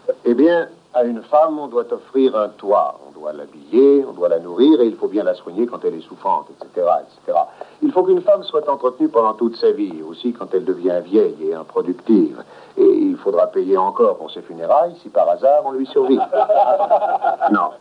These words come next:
Ce n'est certes pas une boutade, messieurs. Croyez-moi, c'est vrai ce que je dis. À l'inverse, avec une prostituée, tout s'arrange.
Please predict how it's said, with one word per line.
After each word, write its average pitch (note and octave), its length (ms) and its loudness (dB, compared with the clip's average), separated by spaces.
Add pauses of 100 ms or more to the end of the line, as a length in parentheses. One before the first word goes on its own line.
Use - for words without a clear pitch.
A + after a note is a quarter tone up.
(1300)
Ce - 60 -4
n'est A#2+ 120 0
certes E3 260 -2
pas D#3 240 0
une A#2+ 160 -12
boutade, F#2+ 400 -2
messieurs. D#2 300 -16
Croyez-moi, A2 680 -2
c'est G2+ 100 -4
vrai D#2 300 -8
ce - 60 -20
que - 120 -20
je - 40 -20
dis. - 180 -18 (1300)
À G2+ 60 2
l'inverse, D#3+ 480 -2 (640)
avec G#2+ 340 0
une F#2+ 140 -10
prostituée, A2 580 0
tout C#3 220 -10
s'arrange. - 460 -4